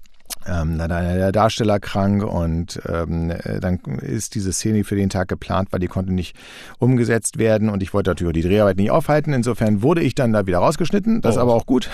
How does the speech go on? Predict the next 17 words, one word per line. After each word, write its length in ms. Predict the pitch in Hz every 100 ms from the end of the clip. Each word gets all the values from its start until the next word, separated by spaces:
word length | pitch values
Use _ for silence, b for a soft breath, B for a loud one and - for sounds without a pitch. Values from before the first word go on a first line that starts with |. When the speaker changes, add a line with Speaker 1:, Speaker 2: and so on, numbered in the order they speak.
| -
Speaker 1:
<laughs> 140 | -
kein 200 | - 170
Problem. 380 | 147 135 135 202 B B B B 131
Aber 280 | 131 147 147
dieses 300 | 143 139 -
Kreuzfahrtschiff 720 | - - - - 190 - 131
tatsächlich, 320 | 147 131 214
da 80 | 139
kam 240 | - 151
zwölf 360 | - 175 262 220
Uhr 120 | 170
mittags 420 | 156 196 175 139
eine 100 | -
Durchsage, 640 | 120 196 - 117 110 160 -
allerdings 280 | - 120 -
auf 100 | -
Spanisch, 680 | - - 123 123 143 208